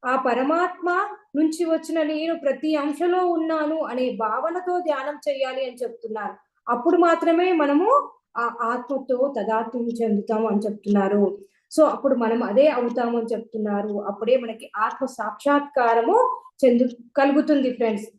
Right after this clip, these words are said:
బ్రహ్మాత్మ సాక్షాత్కారం కూడా కలుగుతుంది అని చెప్తున్నారు.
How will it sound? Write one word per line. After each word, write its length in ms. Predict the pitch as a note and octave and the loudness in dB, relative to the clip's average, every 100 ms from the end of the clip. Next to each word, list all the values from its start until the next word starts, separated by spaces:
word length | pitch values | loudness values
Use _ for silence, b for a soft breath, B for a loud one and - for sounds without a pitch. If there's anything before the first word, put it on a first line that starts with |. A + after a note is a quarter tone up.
| _ _ | _ _
బ్రహ్మాత్మ 580 | G3+ A#3 A#3 D#4 E4+ D#4 | 0 2 4 4 2 0
సాక్షాత్కారం 1040 | D#4 C4 B3 C4+ B3 - A3+ A#3 A3 G#3+ G3+ | 0 0 0 0 -2 -2 -4 0 2 0 -2
కూడా 260 | G#3 C4+ | -2 -2
కలుగుతుంది 640 | E4 B3 G#3+ G#3 A3 G3+ A3 | 0 0 0 -2 -2 -2 -2
అని 100 | A#3+ | -4
చెప్తున్నారు. 760 | A3 - G#3+ G3+ F#3 G3 F#3+ | -6 -8 0 2 2 0 -2